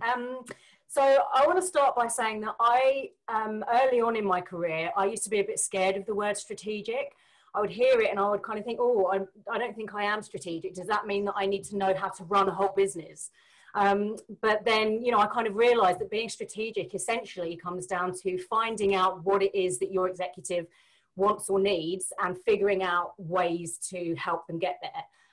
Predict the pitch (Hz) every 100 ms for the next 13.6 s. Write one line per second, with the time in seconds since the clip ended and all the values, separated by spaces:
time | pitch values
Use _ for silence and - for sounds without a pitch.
0 | - 175 175 180 - 180 180 170 202 -
1 | 190 - 190 180 175 175 170 165 165 170
2 | - 190 170 180 180 170 165 160 165 170
3 | 165 165 151 196 185 185 190 180 - 156
4 | 147 196 - 175 147 160 175 - - -
5 | - 208 190 196 196 - 196 196 190 185
6 | - 185 175 180 175 175 170 - - -
7 | - 180 170 170 175 175 202 185 170 170
8 | - 208 202 202 190 180 - 196 - -
9 | 180 180 180 180 - - - - 196 190
10 | 175 185 180 190 190 175 175 165 - 175
11 | 175 165 - _ - 185 202 262 277 220
12 | 185 175 180 185 180 180 180 180 180 180
13 | 165 156 170 165 165